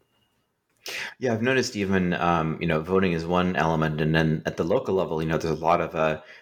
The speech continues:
there's a big element of showing up for various kinds of public meetings, you know, the school board meeting or local government meetings. And, you know, my wife and I are always remar-, and I are always remarking, you know, we have, we have three little kids and we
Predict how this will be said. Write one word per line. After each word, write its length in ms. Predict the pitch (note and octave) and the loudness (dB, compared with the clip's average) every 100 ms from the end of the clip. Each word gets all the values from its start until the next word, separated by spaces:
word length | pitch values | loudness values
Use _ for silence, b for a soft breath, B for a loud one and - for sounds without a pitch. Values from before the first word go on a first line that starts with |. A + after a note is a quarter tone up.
| _ | _
there's 160 | F#2+ F#2 | -6 -2
a 40 | |
big 200 | F#2 G2+ | 0 2
element 420 | F2 F2+ E2+ E2+ | 2 0 0 -2
of 400 | - D#2+ D#2+ D#2 - _ _ _ _ _ - | 0 2 0 -2 -12 _ _ _ _ _ -14
showing 420 | - A2 G#2 F2 | -6 0 0 2
up 160 | F#2+ - | 0 0
for 160 | - | -6
various 320 | F2 E2+ E2 D2 | -2 2 2 0
kinds 220 | F2+ D#2+ | -4 -4
of 120 | D#2 | -2
public 320 | E2 D#2 C#2+ | -4 -2 -2
meetings, 400 | G2 F#2+ - - | -2 -2 -4 -4
you 60 | D#2 | 0
know, 160 | C#2+ | 0
the 120 | C#2+ C#2+ | 2 0
school 280 | - G2 | -2 -4
board 260 | D#2+ D#2+ D#2 | -2 -2 0
meeting 400 | D#2+ D#2 D#2+ D2 | 0 0 0 -2
or 240 | C#2 C#2+ | -2 0
local 300 | C#2+ D2+ D#2 | 0 0 -2
government 320 | D#2+ D#2+ E2+ D2+ | -4 -2 0 0
meetings. 460 | D2+ D2 D2 - B B B B _ | 0 0 -2 -6 B B B B _
And, 480 | F2 E2 E2 D#2+ - b b _ _ | -2 0 0 -2 -6 b b _ _
you 60 | E2 | -4
know, 260 | D#2+ D#2 D#2+ | -2 -2 -2
my 100 | F2+ | 0
wife 240 | G2 G2+ | 2 0
and 80 | G2+ | 0
I 40 | |
are 20 | |
always 160 | F#2 E2+ | 0 0
remar-, 320 | E2+ E2+ - - | -2 -4 -4 -8
and 100 | D#2+ | -6
I 80 | E2 | 0
are 140 | E2 E2+ | 2 4
always 200 | E2 D#2+ | 2 -2
remarking, 400 | E2 A2 - E2+ | 2 2 4 0
you 60 | |
know, 180 | D#2+ D#2+ | 2 0
we 140 | E2+ F#2 | 2 2
have, 220 | F#2 E2+ - | 2 0 -4
we 80 | |
have 120 | G#2 G#2 | -4 -2
three 140 | F#2+ | -2
little 140 | D#2+ | -2
kids 320 | D#2 D#2+ D2 E2 | -2 -2 -2 -2
and 200 | D#2+ - | -4 -2
we 400 | E2+ E2+ D#2+ | 0 0 0